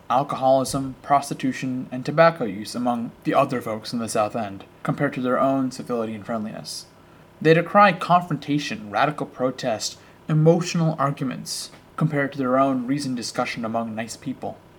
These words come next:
On their walking tours of the South End, they talk about the decay of the past, whether horrible or charming, and compare it to how nice the place is now.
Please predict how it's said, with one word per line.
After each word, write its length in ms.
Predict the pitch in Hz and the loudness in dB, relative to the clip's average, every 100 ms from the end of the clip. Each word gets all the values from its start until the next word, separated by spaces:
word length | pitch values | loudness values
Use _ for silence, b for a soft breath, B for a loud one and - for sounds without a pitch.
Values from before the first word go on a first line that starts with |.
| b b b | b b b
On 160 | 165 190 | 4 6
their 140 | 185 | 6
walking 440 | 147 151 160 160 160 | 8 8 8 6 0
tours 320 | - 143 123 | 2 0 0
of 60 | 120 | -4
the 80 | |
South 360 | 233 139 135 - | 2 6 6 4
End, 280 | 127 123 117 | 2 2 0
they 80 | 123 | -4
talk 380 | 123 - 165 165 | -2 4 4 4
about 240 | 151 139 | -2 -2
the 60 | - | -4
decay 340 | - - 151 | -6 0 2
of 100 | 143 | 2
the 60 | 117 | 2
past, 600 | - 120 107 107 - - | -2 0 0 -2 -8 -4
whether 200 | 120 113 | 0 0
horrible 460 | - 135 143 131 127 | 4 4 4 2 0
or 120 | 117 | -2
charming, 460 | - 135 120 113 110 B B | 4 4 4 0 -6 B B
and 160 | 185 185 | -2 2
compare 300 | 185 233 247 | 4 6 4
it 80 | |
to 60 | 202 | 2
how 180 | 175 214 | 0 0
nice 340 | 117 143 170 | 2 0 0
the 80 | 151 | -2
place 260 | 143 139 143 | -4 -4 -6
is 140 | 123 | -10
now. 340 | 104 101 95 | -10 -10 -12